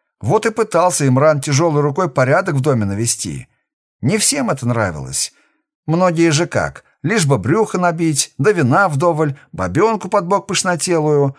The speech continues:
вот и всё счастье. Большего-то и не надо. Налоги в последнее время сильно поднялись.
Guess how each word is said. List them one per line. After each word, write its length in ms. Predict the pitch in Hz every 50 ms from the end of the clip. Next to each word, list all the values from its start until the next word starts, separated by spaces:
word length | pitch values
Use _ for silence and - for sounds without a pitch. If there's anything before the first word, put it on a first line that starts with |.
| _ _ _
вот 200 | - 107 117 -
и 60 | 139
всё 240 | 120 - - 120 185
счастье. 800 | 139 - - 151 160 165 165 143 - - - 80 73 123 - _ _ _ _ _ _ _ _ -
Большего-то 640 | 180 202 254 240 202 - 208 185 180 175 - - 170
и 160 | - - 190
не 140 | 190 196 208
надо. 580 | 202 208 220 226 185 117 85 80 69 - - _ _ _ _ _ _ _ _ _ _ -
Налоги 500 | 175 214 220 220 208 214 214 185 143 127
в 80 | -
последнее 480 | - 135 127 - 143 143 135 135 135 139
время 300 | 139 165 165 160 156 143
сильно 340 | 135 - 165 156 139 135 131
поднялись. 840 | 131 139 - - 160 160 151 139 120 95 85 80 - - - -